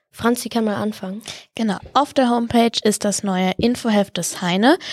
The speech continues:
Speaker 2: Das könnt ihr euch gerne du-, durchlesen und natürlich downloaden, damit ihr das halt durchlesen könnt.
Speaker 1: Ähm, das Heine kennenlernen, die Termine, ähm, für die Grundschüler und Grundschülerinnen, ähm,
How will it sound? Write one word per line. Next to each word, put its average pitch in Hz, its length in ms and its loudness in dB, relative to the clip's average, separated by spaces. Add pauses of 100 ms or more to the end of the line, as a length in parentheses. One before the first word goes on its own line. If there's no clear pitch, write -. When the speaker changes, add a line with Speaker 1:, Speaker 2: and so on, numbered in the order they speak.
(120)
Speaker 2:
Das 202 200 0
könnt 202 220 0
ihr 190 80 0
euch 175 140 -4
gerne 180 220 -4
du-, 202 200 -6 (160)
durchlesen 254 720 4
und 190 220 -2
natürlich 180 500 -6
downloaden, 226 420 0
damit 202 240 -2
ihr 262 80 -2
das 254 180 -4
halt 262 180 -2
durchlesen 285 440 2
könnt. 370 460 0 (1400)
Speaker 1:
Ähm, 226 360 0 (360)
das - 240 -6
Heine 254 180 6
kennenlernen, 233 600 2
die 220 120 -6
Termine, 233 640 0 (380)
ähm, 233 340 -4 (840)
für - 220 0
die 226 160 2
Grundschüler 269 680 2 (320)
und 214 180 -2
Grundschülerinnen, 226 800 0 (340)
ähm, 214 320 0